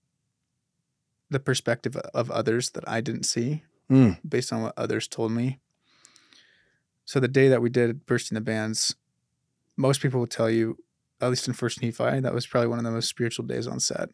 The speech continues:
Speaker 2: Really?
Speaker 1: Don't know why that day, but it was. And there was a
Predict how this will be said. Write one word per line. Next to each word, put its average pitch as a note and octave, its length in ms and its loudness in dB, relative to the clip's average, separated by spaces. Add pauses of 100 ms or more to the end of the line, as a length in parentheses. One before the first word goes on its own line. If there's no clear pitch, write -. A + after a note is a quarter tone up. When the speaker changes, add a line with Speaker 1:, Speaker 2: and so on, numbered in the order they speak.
(680)
Speaker 2:
Really? F#2+ 360 4 (920)
Speaker 1:
Don't C3+ 140 4
know D3+ 100 2
why A#2 320 2 (280)
that A#2 280 0
day, G#2+ 340 0 (420)
but A#2 160 -2
it A#2 60 2
was. A2+ 460 0 (1400)
And A#2 580 -2 (2500)
there D3 300 6
was C#3+ 180 6
a B2+ 300 6